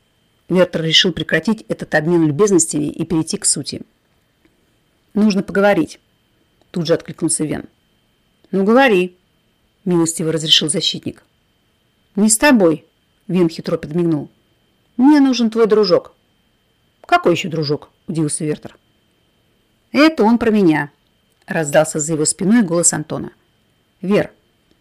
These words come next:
оставь нас одних, пожалуйста". "И не подумаю". Защитник возмущённо вскинул голову. "Мало ли что у этого продухи на уме.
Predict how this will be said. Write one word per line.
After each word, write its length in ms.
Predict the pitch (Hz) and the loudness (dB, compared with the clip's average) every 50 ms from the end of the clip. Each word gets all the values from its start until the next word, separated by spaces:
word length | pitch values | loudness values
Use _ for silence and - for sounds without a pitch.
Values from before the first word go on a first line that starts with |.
| _ _ - | _ _ -4
оставь 440 | - 220 220 - - 349 349 349 - | -2 0 0 2 2 2 0 0 0
нас 200 | 202 180 - 208 | -4 -4 -2 -2
одних, 280 | 165 156 160 156 - | -2 -2 -2 -2 -4
пожалуйста". 500 | - 160 151 147 147 - - - - - _ _ _ _ _ _ _ _ _ _ _ _ _ _ _ _ _ _ _ | -4 -8 -8 -8 -8 -10 -12 -14 -18 -20 _ _ _ _ _ _ _ _ _ _ _ _ _ _ _ _ _ _ _
"И 100 | - 175 | -2 0
не 120 | 190 185 170 | 2 2 2
подумаю". 640 | - 175 160 143 160 170 185 208 226 233 220 220 _ _ _ _ _ _ _ _ _ _ - | 4 2 2 2 2 2 4 4 2 2 0 -4 _ _ _ _ _ _ _ _ _ _ -8
Защитник 480 | 156 214 202 - 285 269 - 240 - | -4 -4 -2 -2 -2 -2 -4 -4 -4
возмущённо 460 | 190 170 180 180 - - 240 233 220 | -2 -2 -2 -2 -2 -2 -2 -2 0
вскинул 360 | 196 - - 190 190 190 185 175 | -2 -4 -4 -4 -4 -2 -2 -2
голову. 360 | 160 156 147 139 127 120 - _ _ _ _ _ _ _ _ _ _ _ _ - | 0 0 -2 -2 -4 -8 -14 _ _ _ _ _ _ _ _ _ _ _ _ 0
"Мало 240 | 233 262 277 262 247 | 4 4 4 6 4
ли 120 | 226 214 | 4 4
что 200 | 196 - - 214 | 2 2 4 4
у 80 | 208 202 | 4 4
этого 200 | 196 - 202 185 | 4 4 0 -2
продухи 440 | - - 208 190 180 165 160 - 180 | 0 0 0 0 0 -2 -2 0 0
на 120 | 170 170 | 2 2
уме. 260 | 170 170 165 147 151 | 2 2 2 0 -2